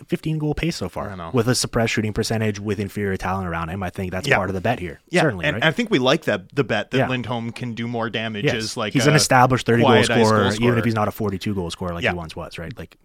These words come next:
Speaker 2: But I do think there's some risk here to Vancouver in that
Speaker 1: Yeah.
Speaker 2: he does need to hit at least, he needs to crest at least part of that offensive upside case. Doesn't have to be a forty goal guy, but at least twenty-five, I think, to justify the price paid, even though he'll help the Canucks in the circle, on the penalty kill, on the power play,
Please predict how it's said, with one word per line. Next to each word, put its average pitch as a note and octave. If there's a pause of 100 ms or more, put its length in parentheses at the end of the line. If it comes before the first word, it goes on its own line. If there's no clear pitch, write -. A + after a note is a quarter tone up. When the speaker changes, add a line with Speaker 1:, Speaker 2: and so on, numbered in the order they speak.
(180)
Speaker 2:
But C3+
I A#2+
do D3
think D3+
there's B2
some A#2+
risk G2+
here G2
to F#2+
Vancouver F#2+
in F#2+
that G2
Speaker 1:
Yeah. -
Speaker 2:
he B2
does A2+
need A2
to A#2
hit G#2+
at A#2
least, A2+
he D#3
needs D3
to E3
crest -
at C#3+
least B2+
part A2
of A2
that G#2+
offensive G#2
upside A2
case. A#2+ (240)
Doesn't C#3+
have D#3+
to D3+
be D3+
a C#3+
forty C#3
goal B2+
guy, A#2
but A2
at A2
least D3+
twenty-five, G#2+
I A#2
think, F2+
to A#2
justify A2
the G#2
price G#2
paid, G2
even A#2
though F#2+ (320)
he'll C3
help A#2
the -
Canucks A2
in A2+
the G2
circle, G2
on F#2+
the G2
penalty G2
kill, G2+
on F#2+
the F#2
power G2
play, G2